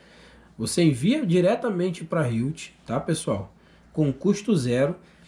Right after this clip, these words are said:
A Hilt manda essa ferramenta pra você de volta, cem por cento consertada, sem você ficar gastando dinheiro. É, eles têm a oficina deles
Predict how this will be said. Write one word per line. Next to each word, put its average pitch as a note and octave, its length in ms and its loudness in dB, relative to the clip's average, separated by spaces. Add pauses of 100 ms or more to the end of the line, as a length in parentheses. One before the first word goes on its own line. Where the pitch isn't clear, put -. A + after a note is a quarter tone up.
(260)
A C#3 160 0
Hilt G#3 320 4
manda G#3+ 380 2
essa G#3+ 180 -2
ferramenta F3 600 0
pra F3+ 180 0
você D#3+ 380 0
de D#3 100 0
volta, D3+ 640 0
cem - 280 -4
por F#3 160 -4
cento F3 340 -2
consertada, D#3+ 760 -2
sem F3+ 220 -4
você F#3 280 -4
ficar F3 180 -4
gastando E3 440 -2
dinheiro. D#3+ 460 2 (580)
É, C3+ 580 0
eles D3 280 -4
têm E3+ 160 0
a F3 80 4
oficina E3 420 0
deles E3 340 -2